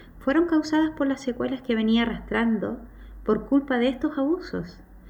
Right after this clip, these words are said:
por los abusos que tuve que vivir por casi doce años dentro de mi propia casa. La verdad es que <laughs> debo decir que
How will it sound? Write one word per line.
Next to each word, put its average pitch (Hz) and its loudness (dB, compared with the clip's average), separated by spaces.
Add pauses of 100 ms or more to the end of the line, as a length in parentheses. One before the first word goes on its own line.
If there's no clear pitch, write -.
(160)
por 190 -6
los 202 -4
abusos 240 -2
que - -6
tuve 233 4
que 220 2
vivir 208 0
por - -8
casi 247 -4
doce 262 -2
años 240 0 (480)
dentro 214 2
de 196 0
mi 185 -2
propia 180 -4
casa. - -10 (3250)
La 190 2
verdad 180 2
es 214 -2
que - 2
<laughs> - -
debo 196 6
decir 190 4
que - 0